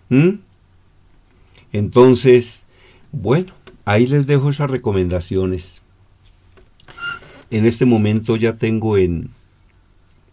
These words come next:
Amazon diecisiete libros que se consiguen en papel y se consiguen como ebooks, libros sobre muchos otros temas que he manejado en mis conferencias: venta, servicio al cliente, atención telefónica, actitud laboral positiva,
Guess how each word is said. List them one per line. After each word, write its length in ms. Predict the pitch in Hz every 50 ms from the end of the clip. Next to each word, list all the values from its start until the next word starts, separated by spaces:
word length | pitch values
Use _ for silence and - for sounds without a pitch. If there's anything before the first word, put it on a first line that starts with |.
| _ _ -
Amazon 680 | 110 110 113 113 113 107 - - 113 107 107 107 - - _
diecisiete 1160 | 107 87 82 101 104 104 110 98 - - - 90 - - - 131 135 131 123 - - 131 123
libros 880 | - 139 127 127 113 92 85 76 - - - - - - - - - - _ _ _ _ _ _ _ _ _ _
que 100 | - -
se 140 | 92 90 95
consiguen 560 | - 98 95 92 - - 113 117 113 117 117 -
en 180 | 101 98 92
papel 460 | 82 - 92 87 - 143 156 175 - -
y 140 | - 127 98
se 160 | - - 123
consiguen 480 | - - 92 87 - 107 98 110 113 107
como 320 | 113 - 95 95 95 - - -
ebooks, 680 | 165 160 147 165 151 - - - - - - - - - _ _ - _ _ -
libros 360 | 120 135 147 170 160 143 -
sobre 280 | - 101 95 95 90
muchos 400 | - - 117 117 - 127 110 -
otros 280 | 127 117 - 123 113 -
temas 320 | - 120 117 117 113 110
que 100 | - -
he 20 | 110
manejado 380 | 107 104 95 90 87 95 101
en 60 | 101 101
mis 120 | 92 -
conferencias: 760 | - - 92 - - 98 92 110 120 120 - - 85 82 - - - - - - - -
venta, 420 | - 92 110 104 104 107 - 107 95
servicio 440 | - 101 92 87 90 92 87 - 98
al 80 | 92
cliente, 380 | - - 104 104 101 98 - 104
atención 460 | 95 92 95 92 90 90 - 98 92
telefónica, 600 | 90 101 98 95 90 - - 101 101 101 92 - 98
actitud 400 | 87 - - 92 85 - 95 95
laboral 380 | 98 98 92 90 90 90 90
positiva, 720 | 85 - 98 90 - 98 82 - - 113 107 107 104 98 92